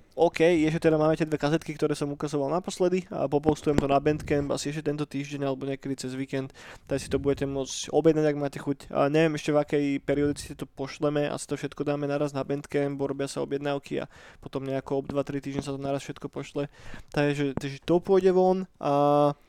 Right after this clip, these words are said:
a, a tak asi, to je, to je celý môj Nightcallový update, už nemám asi moc čo dodať. A ďalší stream orientačne asi niekedy na jar, uvidíme presne kedy, nejaká Veľká noc alebo nejaká taká halúz asi. A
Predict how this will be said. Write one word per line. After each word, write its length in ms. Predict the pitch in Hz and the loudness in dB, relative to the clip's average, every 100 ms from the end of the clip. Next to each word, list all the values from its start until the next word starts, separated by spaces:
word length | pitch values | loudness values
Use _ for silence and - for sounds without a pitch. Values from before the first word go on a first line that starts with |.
| - - - - - - - | -18 -12 -10 -12 -16 -20 -4
a, 460 | 143 139 143 143 143 | 2 4 4 4 0
a 340 | - - 143 | -4 -8 -4
tak 300 | 147 175 165 | 6 8 8
asi, 160 | - 139 | 4 2
to 160 | 160 | 4
je, 80 | 156 | 6
to 80 | 160 | 4
je 160 | 151 | 2
celý 160 | 165 151 | 2 0
môj 160 | 139 135 | 0 0
Nightcallový 560 | 139 143 - 139 139 | 0 -2 -2 0 2
update, 400 | 139 - 120 120 | 2 2 0 0
už 160 | 131 147 | -4 -2
nemám 160 | 139 | -2
asi 160 | 131 - | -2 -6
moc 160 | 135 - | -8 -2
čo 160 | - | 0
dodať. 240 | 139 131 131 | 2 2 2
A 400 | - - 139 135 | 0 -2 -2 -2
ďalší 400 | 135 156 160 165 | 0 6 6 6
stream 320 | 165 - 147 151 | 0 -2 0 2
orientačne 600 | 139 151 151 147 - 139 | 2 2 0 -2 -2 -4
asi 160 | 135 147 | -4 -8
niekedy 320 | 131 - 147 | -8 -8 -6
na 160 | 139 | -4
jar, 320 | 135 135 139 147 | -2 -2 -4 -6
uvidíme 320 | 143 143 139 | -6 -4 -4
presne 320 | 139 139 - | -4 -6 -8
kedy, 400 | - 135 139 139 147 | -10 -10 -10 -12 -12
nejaká 240 | 135 139 | -12 -8
Veľká 380 | 135 135 - 139 | -4 -4 -4 -4
noc 160 | 139 143 | -4 -2
alebo 240 | 139 139 | -2 -4
nejaká 180 | 139 143 | -6 -8
taká 300 | 135 139 139 | -8 -8 -4
halúz 240 | 139 139 | -2 -2
asi. 240 | 139 - 147 - - - - - - - | -4 -6 -8 -8 -6 -8 -10 -14 -16 -6
A 420 | 127 131 135 135 | 0 2 2 2